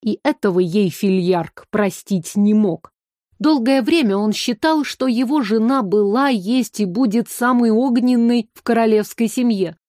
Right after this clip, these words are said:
Уж сколько нервов на неё потрачено, одно только рождение двойни чего стоило. Но тут подросла Майра,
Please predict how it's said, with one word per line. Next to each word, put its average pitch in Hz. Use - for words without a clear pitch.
Уж 208
сколько 240
нервов 196
на 180
неё 196
потрачено, 190
одно 220
только 220
рождение 214
двойни 185
чего 202
стоило. 180
Но 202
тут -
подросла 190
Майра, 240